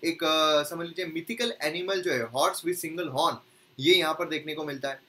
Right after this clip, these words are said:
bull seal जो है वो भी यहाँ पर पाया गया है, इसमें humped bull है, है ना? ये भी यहाँ पर depict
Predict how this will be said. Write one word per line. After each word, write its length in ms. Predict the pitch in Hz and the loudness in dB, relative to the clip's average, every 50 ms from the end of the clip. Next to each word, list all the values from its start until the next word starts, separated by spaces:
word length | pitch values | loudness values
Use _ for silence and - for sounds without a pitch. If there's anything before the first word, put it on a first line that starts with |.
| - _ _ - | -20 _ _ -12
bull 360 | 131 120 160 220 269 285 254 | -8 -4 0 0 2 2 2
seal 240 | - - 233 240 233 | 0 0 -2 -2 -2
जो 120 | 226 226 196 | -2 -2 0
है 200 | 185 196 190 165 | 2 2 2 2
वो 180 | 131 127 143 | 2 -2 -2
भी 120 | 156 185 180 | -2 0 2
यहाँ 140 | 170 170 | 2 2
पर 320 | 170 - 190 190 185 - - _ _ - | 4 4 2 2 2 -2 -10 _ _ 4
पाया 220 | 156 156 170 180 | 4 6 6 6
गया 260 | 175 165 175 170 170 | 4 4 4 4 4
है, 220 | 170 170 170 175 - _ _ _ _ _ _ _ _ _ _ _ _ _ _ _ _ - | 4 2 -2 -6 -8 _ _ _ _ _ _ _ _ _ _ _ _ _ _ _ _ -6
इसमें 260 | 139 123 - 180 185 | -6 -4 -2 -2 -2
humped 320 | 160 131 160 180 196 180 160 | 0 2 2 0 0 -2 -4
bull 200 | 175 202 190 185 | -2 0 2 2
है, 200 | 180 180 180 - _ _ _ _ - | 2 2 0 -2 _ _ _ _ 0
है 60 | 165 196 | 0 2
ना? 80 | 226 | 2
ये 200 | 180 135 143 156 | 2 2 2 2
भी 100 | 160 180 | 2 4
यहाँ 140 | 180 165 160 | 4 2 2
पर 160 | 160 185 180 | 2 0 0
depict 320 | - 147 147 180 170 - | 0 -2 -2 -2 -4 -4